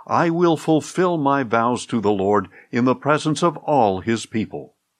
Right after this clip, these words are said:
in the courts of the Lord's house, in your midst,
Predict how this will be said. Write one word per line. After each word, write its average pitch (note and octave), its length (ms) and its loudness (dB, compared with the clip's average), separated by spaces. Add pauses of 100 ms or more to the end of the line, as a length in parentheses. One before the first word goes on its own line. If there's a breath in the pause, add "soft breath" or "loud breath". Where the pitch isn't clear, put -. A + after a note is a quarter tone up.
(240 soft breath)
in D3 140 2
the F3+ 120 0
courts - 580 0 (160)
of D#3 160 0
the D3+ 100 4
Lord's B2+ 380 4
house, A2+ 560 -2 (380)
in G3+ 220 2
your F#3 240 4
midst, C#3 560 0